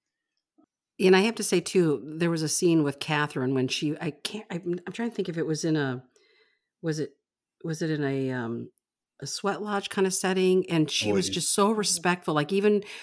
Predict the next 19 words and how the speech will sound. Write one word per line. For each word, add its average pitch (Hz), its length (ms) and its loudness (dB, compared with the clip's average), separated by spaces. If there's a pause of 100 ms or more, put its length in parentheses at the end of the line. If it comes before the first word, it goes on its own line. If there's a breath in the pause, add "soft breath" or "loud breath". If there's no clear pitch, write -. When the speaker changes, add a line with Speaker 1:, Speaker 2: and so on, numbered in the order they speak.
(120)
Speaker 1:
what 180 140 0
she 180 140 2
said 165 220 0
to 165 80 2
herself 156 320 0
was 139 120 -6
like, 127 160 -6
"I 135 80 -2
don't 160 200 -2
know 165 80 0
if 156 100 -6
I 147 60 -2
should 143 180 -4
do 143 140 -2
this 160 260 -2
or 123 120 -2
this 156 280 -6
or 135 60 -6
that." 151 100 -8